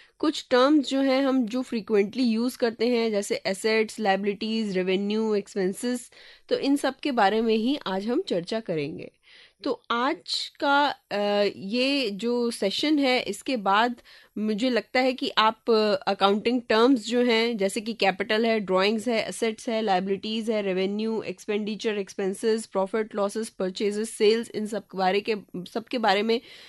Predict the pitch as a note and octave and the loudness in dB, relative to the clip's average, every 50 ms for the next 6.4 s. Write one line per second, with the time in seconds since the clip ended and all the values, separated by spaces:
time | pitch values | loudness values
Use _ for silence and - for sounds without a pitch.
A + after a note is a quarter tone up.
0 | - _ _ - F#3 F3 G3 G3 G#3+ B3 D4+ C#4+ - A#3 G#3+ G#3 G#3 G3+ G3 A#3+ | -20 _ _ -6 0 4 6 6 6 6 4 4 2 2 2 2 2 2 0 0
1 | F#4 - - - - _ _ _ - - G#3+ B3+ A4+ - - - _ _ G3+ G3 | 0 -4 -10 -18 -20 _ _ _ 0 2 2 2 2 0 -4 -14 _ _ 2 2
2 | G#3 G3+ - G#3 G3+ - - E3+ D3 - - - - - A3 - _ _ _ _ | 2 4 4 4 2 2 0 -4 -6 -6 -8 -10 -12 -14 -14 -18 _ _ _ _
3 | _ _ - - _ _ _ _ - D#4+ E4+ F4+ E4+ - - _ - G#3+ G#3+ G#3+ | _ _ -20 -20 _ _ _ _ -2 0 0 0 0 -2 -2 _ 2 2 4 4
4 | G#3+ A3 G#3+ - - - A3+ - G#3+ G#3+ A3 A#3 B3+ A#3 - D4+ E4+ F4 - _ | 4 2 2 0 -2 -4 -4 0 2 2 4 4 2 0 0 2 2 2 2 _
5 | - A#3+ A3+ A#3 A#3 A#3 A#3 A#3 A#3 A3+ G#3+ G#3 G#3 G#3+ C#4 C#4+ A#3+ A#3+ A#3+ A3+ | 2 2 4 2 2 2 0 0 2 2 2 2 4 4 2 2 2 2 0 0
6 | A3+ A#3 A3 A3 A3+ C4 - | 0 0 0 -2 -2 -4 -6